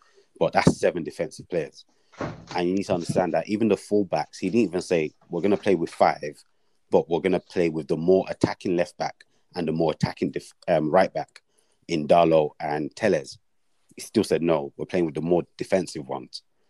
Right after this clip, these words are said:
and which is cool. But the two up front, that just kills, like,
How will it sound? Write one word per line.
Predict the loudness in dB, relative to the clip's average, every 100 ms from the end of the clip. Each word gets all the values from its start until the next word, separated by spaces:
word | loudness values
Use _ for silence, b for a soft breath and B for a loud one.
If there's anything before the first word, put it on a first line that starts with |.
| _ _ _ _ _
and | -6 -2
which | -2 -2
is | -6 -8
cool. | -2 -2 -2 _ _ b b b _
But | 0 2
the | -2
two | -4 0 4
up | 4 2
front, | 2 2 2 -6 _ _ _ _ _ _ _ _ _ _ _ _ _ _ _
that | 0 0 -2 -6
just | -2 -2 -2 -12
kills, | 0 4 4 2 -2 -16 b b b _
like, | -4 -4